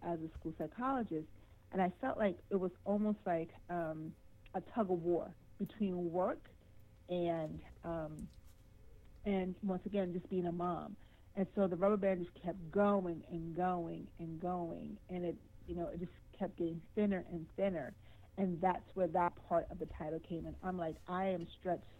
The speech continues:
so thinly in so many different directions that if I don't get a grip of myself," um, I basically said, "April, one or two things are gonna happen.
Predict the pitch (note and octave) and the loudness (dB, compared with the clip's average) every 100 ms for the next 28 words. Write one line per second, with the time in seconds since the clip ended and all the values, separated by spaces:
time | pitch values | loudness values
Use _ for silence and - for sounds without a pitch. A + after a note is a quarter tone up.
0 | - - G3+ A#3+ C4 - A#3+ A3 F3+ E3 | -2 4 6 4 0 -2 2 4 4 0
1 | D3+ F#3 D#3+ - - G3+ G3 G#3 G#3 G#3 | -4 -6 -10 -12 -4 2 4 4 4 4
2 | F#3 - F#3 F3+ F3+ G#3 G#3+ - E3 D#3+ | 2 -2 0 2 2 0 -2 -4 -8 -8
3 | - - - - - - G#3 G3 - F3 | -14 -20 -20 -14 -6 2 4 4 0 0
4 | F#3+ G3+ F#3 F#3 F3 E3+ - - - - | 2 2 2 4 4 2 -4 -16 -20 -20
5 | - - F#3+ E3 F3 F3+ G3+ - - G3+ | -4 2 4 4 -2 -2 -2 -2 2 2
6 | G3+ G3+ F#3 F#3+ - F#3+ D4 E4+ - - | 4 2 2 -2 -2 0 0 -4 -12 -20
7 | - - - F3+ F3 E3+ E3 F3+ E3+ F3+ | -20 -20 -8 -2 0 0 -4 -4 0 0
8 | F#3 - F3+ F#3 F3 E3+ E3+ D#3+ - - | 0 -6 -4 -2 0 2 0 0 -4 0
9 | F#3+ G3+ G#3+ F#3+ F3+ F3 E3 E3+ D#3+ - | 0 2 0 0 0 0 0 -2 -4 -6
10 | - | -12